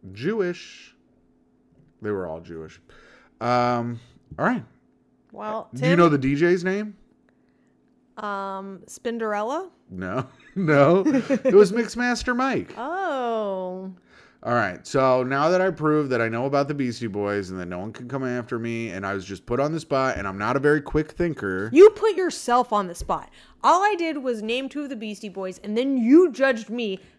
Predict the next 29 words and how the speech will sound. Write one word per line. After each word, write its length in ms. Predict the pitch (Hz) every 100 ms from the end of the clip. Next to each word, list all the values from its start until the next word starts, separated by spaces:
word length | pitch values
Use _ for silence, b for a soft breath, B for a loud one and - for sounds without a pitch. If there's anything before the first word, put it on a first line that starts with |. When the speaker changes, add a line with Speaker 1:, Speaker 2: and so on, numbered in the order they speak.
| b b -
Speaker 2:
thereby 640 | 170 269 392 294 277 262
putting 320 | 240 - 302
yourself 460 | 277 247 - 254 254
on 140 | 240
the 60 | 226
spot 380 | 214 - 208 208
to 120 | -
come 320 | - - 247
up 120 | 247 233
with 140 | 220
a 40 | 208
third 260 | 202 185
name. 220 | 180 -
Speaker 1:
Sure, 500 | - - 151 131 117
but 140 | 107 131 143
you 160 | 156
also 320 | 175 202 185
named 360 | 151 143 147 151
them 160 | 151 147
in 80 |
a 80 | 147
way 200 | 143 143
where 160 | 143 139
you 120 | 123
didn't 280 | 120 123 123
know 160 | 120
the 120 | 113 104
third 300 | 117 104 92
one. 240 | 80 69